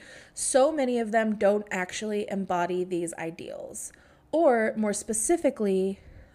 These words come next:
they don't take it seriously enough. He says, "We esteem purity too little and desire it too late.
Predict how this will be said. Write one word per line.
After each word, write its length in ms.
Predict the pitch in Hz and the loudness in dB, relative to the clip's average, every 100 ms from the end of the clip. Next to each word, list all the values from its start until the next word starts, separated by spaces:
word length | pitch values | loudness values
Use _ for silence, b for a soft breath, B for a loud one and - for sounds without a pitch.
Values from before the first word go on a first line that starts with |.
| - | 0
they 140 | 226 | 2
don't 180 | 226 214 | 2 0
take 220 | 208 196 | -4 -4
it 160 | 202 - | -6 -6
seriously 760 | - 220 202 170 165 202 170 185 | -6 -2 0 0 -2 -4 -6 -6
enough. 680 | 170 - 180 - - - - b b b b b | -8 -10 -14 -18 -20 -20 -20 b b b b b
He 140 | - 269 | -6 -2
says, 560 | - - - - - _ b b b | 0 -2 -4 -10 -10 _ b b b
"We 140 | 247 269 | 0 2
esteem 480 | 269 - 302 359 | 2 0 -2 -2
purity 420 | 349 262 247 247 233 | 2 6 6 6 0
too 260 | - 294 | -2 0
little 380 | 285 220 214 214 | 2 4 4 2
and 140 | 220 208 | 0 0
desire 400 | 196 190 208 214 | 2 2 2 0
it 140 | - | -4
too 240 | - 202 | -6 -4
late. 300 | 196 170 - | -2 -4 -6